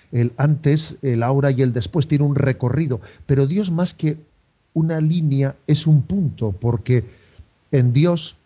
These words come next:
el ayer es hoy, el mañana es hoy, Él está fuera del tiempo.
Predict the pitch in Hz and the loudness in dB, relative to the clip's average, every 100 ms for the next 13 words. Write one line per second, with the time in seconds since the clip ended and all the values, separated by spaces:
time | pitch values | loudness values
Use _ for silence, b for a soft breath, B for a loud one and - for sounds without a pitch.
0 | _ _ _ _ _ _ _ _ _ _ | _ _ _ _ _ _ _ _ _ _
1 | 156 131 120 135 160 165 147 - - 170 | 2 4 4 2 0 0 -4 -4 -4 -2
2 | 143 95 - _ - 139 117 120 120 147 | -2 -4 -12 _ -2 0 2 0 0 0
3 | 156 156 156 - 156 135 - 170 165 135 | 2 0 -2 -4 -4 -4 -4 -2 0 0
4 | - 143 139 - 143 - 143 151 123 117 | 0 0 0 -2 -6 -4 -2 0 0 -2
5 | 95 143 156 101 101 | -2 0 0 -2 -8